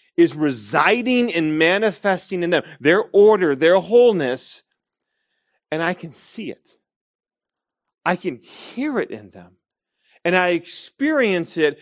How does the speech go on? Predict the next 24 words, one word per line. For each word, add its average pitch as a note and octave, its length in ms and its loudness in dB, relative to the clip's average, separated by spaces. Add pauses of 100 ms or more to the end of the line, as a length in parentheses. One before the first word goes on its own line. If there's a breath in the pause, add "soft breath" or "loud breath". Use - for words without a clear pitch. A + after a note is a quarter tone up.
(100)
in D3 140 -4
how G3+ 600 0
they F3+ 560 0
live E3 500 -2 (160)
with D3+ 260 -10
one C3 380 -6 (320)
another. D3+ 440 -2 (220 soft breath)
This E3+ 420 -8
is A#3 180 -14
the G#3+ 120 -14
gift D3+ 880 -10 (680)
that E3+ 160 0
God F3 280 2
uniquely F3+ 760 -4
gives E3 460 -2
to - 260 -12
our D#3 420 -4
Christian C#3+ 580 -14
community A3+ 680 -12 (800)
and A#2+ 100 -20
fellowship B2 640 -6
with A2+ 120 -14
one A2+ 160 -14
another. A2+ 420 -16